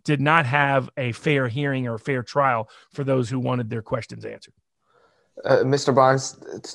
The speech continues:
Speaker 2: too much to unpack, so <laughs> we'll, we'll, we'll do it gradually. So, uh, first part is whether there was actually election fraud. And I guess my second part would be whether that fraud,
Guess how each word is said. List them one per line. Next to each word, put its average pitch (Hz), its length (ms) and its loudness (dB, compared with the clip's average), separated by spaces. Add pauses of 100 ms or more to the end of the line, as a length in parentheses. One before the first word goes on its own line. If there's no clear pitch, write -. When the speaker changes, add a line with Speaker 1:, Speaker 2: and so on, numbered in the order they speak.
Speaker 2:
too 175 120 6
much 156 260 6
to 131 120 8
unpack, 110 380 4
so 110 180 2
<laughs> 127 180 -2
we'll, 156 360 6
we'll, 135 340 6
we'll 127 100 6
do 120 140 2
it 110 60 0
gradually. 110 300 4
So, 110 220 0 (400)
uh, 123 360 6 (460)
first 196 320 4
part 120 220 6
is 107 220 2
whether 110 800 4 (260)
there 110 180 2
was 117 400 4
actually 98 680 0 (280)
election 92 400 -2
fraud. 73 420 -6 (420)
And 107 100 -2
I 98 40 0
guess 104 160 2
my 107 80 0
second 135 340 2
part 104 200 4
would 98 160 -2
be 98 160 -2
whether 101 280 0
that 117 420 4
fraud, 90 640 -2